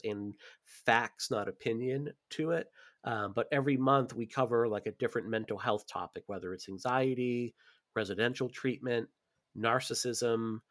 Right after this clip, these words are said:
Um, this month we're doing, like, bad dads and how they can kinda influence one's upbringing. Um, so every week we, you know, we s-, alternate between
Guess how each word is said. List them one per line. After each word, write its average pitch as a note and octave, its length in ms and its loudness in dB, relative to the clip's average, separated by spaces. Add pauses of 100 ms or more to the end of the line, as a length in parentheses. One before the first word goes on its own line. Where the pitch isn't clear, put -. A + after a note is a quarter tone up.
(280)
Um, F#2+ 520 -2
this A#2 280 -6
month A#2 280 2
we're A#2 100 -2
doing, A2 280 -2
like, G2+ 260 -2 (120)
bad A2+ 320 0
dads B2 460 0
and G2 100 -2
how A2 200 2
they G2+ 180 0
can G2+ 180 -4
kinda G2+ 320 -4
influence A2 540 -6
one's A2 340 -6
upbringing. C3+ 640 -4 (480)
Um, G#2 360 -10
so A2+ 280 -2
every C3 280 -2
week D3 380 -6 (120)
we, A#2+ 200 -10 (180)
you B2+ 100 -12
know, A#2 220 0
we A2 140 -8
s-, - 320 -18 (100)
alternate D3 540 2
between A#2+ 760 -4